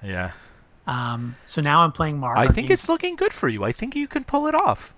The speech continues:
Speaker 2: Well, because he had two guys on Thursday,
Speaker 1: And he only
Speaker 2: and
Speaker 1: got
Speaker 2: they only,
Speaker 1: twelve points,
Speaker 2: they only
Speaker 1: yeah.
Speaker 2: got twelve points.
Speaker 1: Yeah, I think you can
Speaker 2: So,
Speaker 1: pull it off. I mean, you,
Speaker 2: um,
Speaker 1: you're gonna need some kind of someone to break out, right? And,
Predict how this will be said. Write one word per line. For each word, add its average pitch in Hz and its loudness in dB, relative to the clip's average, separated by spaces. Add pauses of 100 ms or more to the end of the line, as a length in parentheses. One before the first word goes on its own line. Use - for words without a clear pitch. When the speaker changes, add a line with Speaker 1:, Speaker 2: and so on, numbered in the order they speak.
(220)
Speaker 2:
Well, 170 0
because 185 2
he 185 -2
had 175 2
two 214 0
guys 202 2
on 160 2
Thursday, 220 -2
Speaker 1:
And 117 -4
he 110 -2
only 120 -4
Speaker 2:
and 120 0
Speaker 1:
got 117 6
Speaker 2:
they 165 2
only, 196 6
Speaker 1:
twelve 247 2
points, 101 -6
Speaker 2:
they 160 -2
only 196 2
Speaker 1:
yeah. 180 0
Speaker 2:
got 180 2
twelve 165 0
points. 226 -4 (100)
Speaker 1:
Yeah, 120 0 (100)
I 131 -6
think - -4
you 160 6
can 156 4
Speaker 2:
So, 156 2
Speaker 1:
pull 294 2
it 311 2
off. - 2 (260)
I 127 -2
mean, 139 2
you, 139 -2
Speaker 2:
um, 135 -8
Speaker 1:
you're 135 0
gonna 180 6
need 147 -2
some 127 0
kind 120 2
of 117 -2
someone 120 0
to - -14
break 107 -4
out, 90 -8 (160)
right? 104 -4 (580)
And, 101 -2